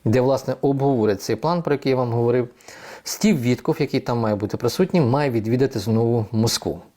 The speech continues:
З ким він там буде спілкуватися, ми, звісно, з вами будемо про це точно знати, але я не виключаю, що знову буде спілкування по лінії Путін, Дмитрієв та Ушаков. Тому що навіть і вчора Лаврова особливо багато не було.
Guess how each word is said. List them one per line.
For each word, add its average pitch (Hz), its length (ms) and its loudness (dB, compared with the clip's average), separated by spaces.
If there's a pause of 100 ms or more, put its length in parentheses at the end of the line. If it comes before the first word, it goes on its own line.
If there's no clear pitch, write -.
(160)
З - 140 -4
ким 180 200 2
він 196 100 4
там 160 160 0
буде 135 160 0
спілкуватися, 123 880 0 (1080)
ми, 135 160 4
звісно, 131 320 0
з 107 60 0
вами 123 240 0
будемо 117 340 2
про 117 120 -2
це 123 140 -2
точно 120 380 0
знати, 180 440 0
але 123 480 2
я 135 360 0
не 127 260 0
виключаю, 165 560 -2
що 127 160 -6
знову 120 240 0
буде 104 180 -2
спілкування 131 720 -2
по 131 140 2
лінії 107 300 -2
Путін, 160 680 0
Дмитрієв 135 640 2
та 123 340 -2
Ушаков. 87 580 -4 (500)
Тому 120 240 2
що 113 160 -2
навіть 110 460 -2
і 117 80 2
вчора 156 400 0
Лаврова 127 460 0
особливо 110 480 0
багато 104 440 -2
не 107 160 0
було. 98 360 -2